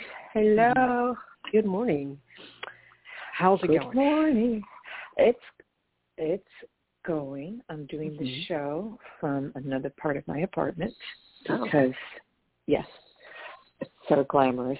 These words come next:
Speaker 1: No, it's not. Um, because we might get a call, a in-person call from, um, my maintenance department. Maybe, maybe
Speaker 2: Oh.
Speaker 1: not. You know, 'cause I have that window, which
Speaker 2: Mm.
Speaker 1: could be anywhere between now and, you know, two years from now.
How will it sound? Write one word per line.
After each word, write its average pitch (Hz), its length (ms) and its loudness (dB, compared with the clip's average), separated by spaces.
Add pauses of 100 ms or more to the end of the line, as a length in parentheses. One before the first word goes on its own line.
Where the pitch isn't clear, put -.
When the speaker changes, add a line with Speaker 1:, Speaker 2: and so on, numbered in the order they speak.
(140)
Speaker 1:
No, 139 140 0
it's 143 140 -12
not. - 160 -6 (800)
Um, 147 260 -8 (1120)
because 147 340 -4
we 151 100 -4
might 143 400 -10
get 143 140 -2 (140)
a 143 140 -4
call, 135 640 -8 (160)
a 131 240 0 (200)
in-person 135 540 -4
call 135 360 -2 (140)
from, 131 340 0 (120)
um, 135 280 -2 (220)
my 170 100 6
maintenance 220 460 4
department. 135 520 0 (200)
Maybe, 151 280 0
maybe 156 220 2
Speaker 2:
Oh. 147 60 0
Speaker 1:
not. 143 200 0
You 196 80 4
know, 214 120 4
'cause - 120 -6
I 185 40 6
have 180 140 6
that 165 180 2
window, 160 440 4 (920)
which 160 240 6 (100)
Speaker 2:
Mm. 143 60 0
Speaker 1:
could 143 120 -2
be 151 160 -2
anywhere 156 380 2
between 151 400 -4
now 151 300 -2
and, 147 200 -6
you 156 80 -4
know, 139 300 -2
two 165 140 -2
years 143 240 2
from 135 100 -4
now. 113 220 0